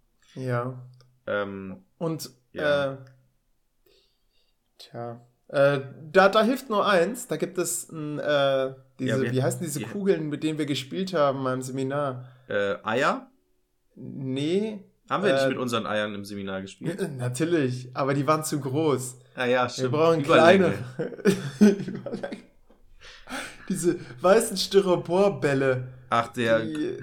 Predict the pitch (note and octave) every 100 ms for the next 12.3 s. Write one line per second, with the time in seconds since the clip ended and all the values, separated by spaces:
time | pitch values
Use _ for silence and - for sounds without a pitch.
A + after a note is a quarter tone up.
0 | - - - F3 F3 B2 C3+ E3+ B2+ G2
1 | - - - F#3+ F#3+ F#3 - G3+ F#3+ F3
2 | F3+ F#3 D#3+ B2+ F#3 G3+ D#3+ C#3+ C#3 C3+
3 | C3+ D3 C3 - - C#3+ C#3 C3 C3+ -
4 | _ _ - C#3+ C#3 C#3 D3+ - F3 E3+
5 | F3 E3 D#3 D3 C3+ _ _ _ - D3
6 | B2+ D#3+ C3+ E3 F3 F#3+ A#3 A#3 A3+ G#3
7 | A3 - - A#3 A#3 - - _ _ -
8 | A2 A#2 D3+ F3+ F3+ F3 E3+ E3 - F3
9 | D3 C3+ C3+ A2 G2 F#2 F#2 F#2+ - G2
10 | F#2+ F#2+ F#2+ G2 - - - - _ E3
11 | B2 - C#3 - - _ - - _ _
12 | _ -